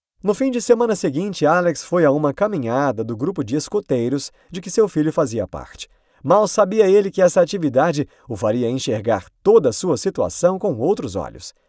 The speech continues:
Ele observou que, à medida que caminhavam, os meninos se espalhavam cada vez mais,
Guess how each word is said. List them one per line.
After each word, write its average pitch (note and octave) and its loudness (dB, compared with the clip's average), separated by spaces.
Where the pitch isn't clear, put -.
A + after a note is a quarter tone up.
Ele B3+ 4
observou G3 4
que, F#3+ -2
à F#3 4
medida G#3 -2
que C#3 -6
caminhavam, G2 -2
os A#3 0
meninos G#3+ -4
se - -4
espalhavam C#3 0
cada D3 0
vez A2 -2
mais, A#2 -6